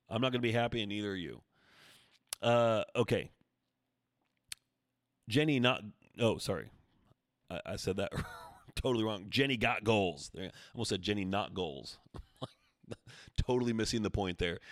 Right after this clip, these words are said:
Jenny got goals from Instagram says, "Sit on equipment, talking on the phone, extra ass hat if you have it on speaker." Oh, thank you. Yes, extra ass hat. Man, that is a band name right there that needs to happen.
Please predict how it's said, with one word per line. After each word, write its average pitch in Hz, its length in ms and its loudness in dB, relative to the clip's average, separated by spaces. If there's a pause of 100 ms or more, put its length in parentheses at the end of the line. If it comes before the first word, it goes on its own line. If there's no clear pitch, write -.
(140)
Jenny 139 200 2
got 135 140 2
goals 117 260 4
from 110 120 -6
Instagram 101 440 -4
says, 101 300 0 (240)
"Sit 175 180 2
on 160 160 4
equipment, 127 360 0
talking 139 280 2
on 131 60 0
the 123 80 2
phone, 113 420 2 (120)
extra 127 360 0
ass 120 280 0
hat 113 280 2
if 101 140 -6
you 104 60 2
have 107 160 2
it 107 40 -2
on 101 140 -4
speaker." 92 500 -2
Oh, 143 360 -2 (180)
thank 135 300 -4
you. 110 100 -4
Yes, 104 460 -4
extra 180 440 -2
ass 131 380 -4
hat. 101 260 -4 (640)
Man, 107 360 0
that 123 180 4
is 113 120 0
a 101 60 0
band 107 500 2
name 92 440 -2
right 95 380 0
there 90 200 0
that 76 120 -8
needs 85 200 -8
to 101 80 -10
happen. 80 520 -8